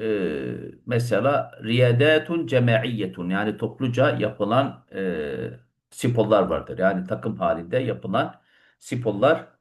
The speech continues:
vardır diyor. Evet. E, ok-, okuyacağız. Hemen okuyoruz. E, mesela ne gibi?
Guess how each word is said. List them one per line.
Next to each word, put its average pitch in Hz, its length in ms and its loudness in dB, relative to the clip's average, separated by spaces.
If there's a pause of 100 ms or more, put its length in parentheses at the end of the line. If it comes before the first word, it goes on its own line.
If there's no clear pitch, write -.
vardır 90 440 0
diyor. 110 360 2 (840)
Evet. 104 540 -4 (960)
E, 95 920 2 (500)
ok-, 123 280 -6
okuyacağız. 117 1000 0
Hemen 90 260 -2
okuyoruz. 87 720 -4 (840)
E, 98 60 -6 (500)
mesela 123 460 4
ne 143 140 4
gibi? 143 540 0